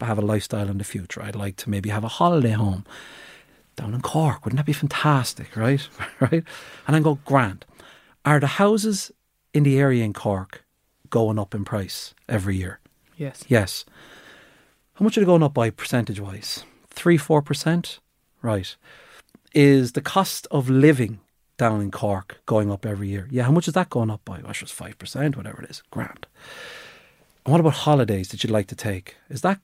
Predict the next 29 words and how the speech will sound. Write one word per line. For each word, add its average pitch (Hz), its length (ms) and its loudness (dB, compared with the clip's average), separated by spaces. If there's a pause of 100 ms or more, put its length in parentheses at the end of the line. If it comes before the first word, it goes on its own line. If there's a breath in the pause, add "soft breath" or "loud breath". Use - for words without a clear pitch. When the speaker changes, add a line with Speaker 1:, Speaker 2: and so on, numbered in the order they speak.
(160)
Speaker 1:
are 139 80 2
those 196 220 2
costs - 280 -2
going 107 260 0
up?" 95 180 -8
"Yes." 110 720 -4
Is - 100 -8
f-, - 500 -14 (720 soft breath)
so - 160 -2
if 147 100 2
the 151 80 -2
cost - 640 0
of 156 180 -2
what 156 200 0
you're 143 80 -4 (180)
saving 117 320 0
for 117 560 2 (480 soft breath)
is 120 180 0
increasing 113 640 -2 (160)
at - 120 -10
four 135 340 2
percent 110 600 -6
a 120 80 -6
year 104 320 -4
or - 80 -8
five 127 360 0
percent 104 360 -8
a 101 40 -6
year, 101 320 -6